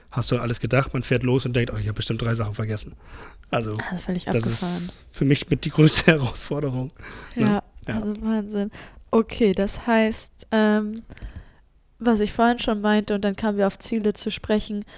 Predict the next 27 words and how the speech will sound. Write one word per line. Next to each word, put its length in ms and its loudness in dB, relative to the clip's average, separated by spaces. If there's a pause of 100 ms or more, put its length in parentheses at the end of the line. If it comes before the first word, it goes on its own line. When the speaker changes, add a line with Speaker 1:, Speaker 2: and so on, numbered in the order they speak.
(180)
Speaker 2:
so 160 4
Langdistanz 1080 4
ist, 320 -6 (160)
also 400 2
sehe 180 4
ich 100 2
ganz 280 -2
genauso, 420 2
ist 240 0
nochmal 400 0
einfach 240 -2
auch 180 -12 (120)
doppelte 500 2
Distanz 540 -4
von 100 -2
der 100 0
Mitteldistanz, 600 -2 (300)
eine 140 4 (140)
komplett 580 4
neue 360 0
Welt, 240 2
wenn 120 2
nicht 120 0
sogar 180 2
eine 140 0
andere 240 -2
Sphäre. 760 2